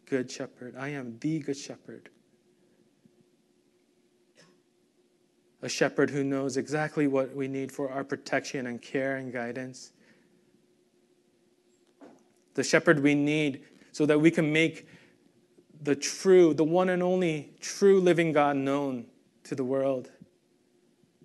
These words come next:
So we come before you and we ask that you would meet us here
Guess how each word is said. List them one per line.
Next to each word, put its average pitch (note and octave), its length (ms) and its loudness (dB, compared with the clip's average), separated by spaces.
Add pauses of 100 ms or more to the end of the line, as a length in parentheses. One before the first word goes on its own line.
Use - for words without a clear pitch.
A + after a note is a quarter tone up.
(1800)
So - 120 -8
we C#3+ 120 -2
come E3 180 0
before D#3+ 340 4
you D#3+ 120 4
and D3+ 100 -2
we D#3 140 0
ask D3+ 300 -2
that C3 140 -2
you C#3+ 200 0
would C#3+ 300 0 (440)
meet D3+ 220 2
us D3 160 2
here C#3 500 0